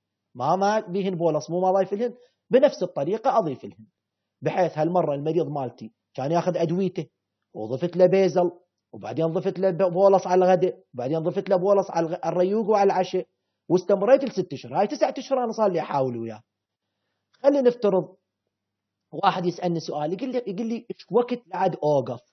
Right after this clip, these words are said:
أوقف الأورال هايبوغلايسيميك ايجنت وبعد ما أعطيها وأبقى بس على إنسولين؟" يقول لك: "إذا وصلت الجرعة مالت المريض مالتك وصلت بحيث بوينت فور لحد بوينت فور، أنت مو ب-، بلشت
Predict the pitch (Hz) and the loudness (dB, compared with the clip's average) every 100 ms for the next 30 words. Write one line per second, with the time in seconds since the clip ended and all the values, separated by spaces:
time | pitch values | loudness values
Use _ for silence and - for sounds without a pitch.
0 | _ _ _ _ _ 151 202 214 175 - | _ _ _ _ _ 4 6 6 4 0
1 | 165 180 220 214 185 202 196 185 196 190 | 0 4 4 6 4 2 2 2 2 0
2 | 208 196 208 214 208 180 170 156 156 202 | -2 -4 -2 -2 -2 -4 -4 -2 -2 0
3 | 196 170 151 156 180 185 208 185 180 165 | 0 -2 0 2 2 0 -2 -2 0 0
4 | 156 - 143 131 131 131 - _ _ _ | -4 -6 -6 -4 -8 -12 -18 _ _ _
5 | _ _ _ 185 262 202 156 - 214 185 | _ _ _ 0 2 0 -2 -4 -2 0
6 | 175 180 196 143 104 - _ _ _ _ | 0 2 0 0 -4 -16 _ _ _ _
7 | _ _ 139 123 233 151 139 185 220 185 | _ _ -10 0 2 2 -2 -2 0 -2
8 | 170 143 139 143 139 127 127 117 127 151 | -4 -6 -6 -4 -6 -6 -10 -10 -12 -12
9 | 160 165 170 147 170 180 170 - 196 196 | -2 0 0 -4 0 2 2 0 0 0
10 | 185 - 226 220 180 139 - _ _ - | -6 -2 2 4 4 2 -6 _ _ -4
11 | - 165 202 175 160 160 139 139 156 180 | -4 2 2 2 -2 -4 -4 -4 -4 -2
12 | 190 165 185 196 | -2 -2 -2 -2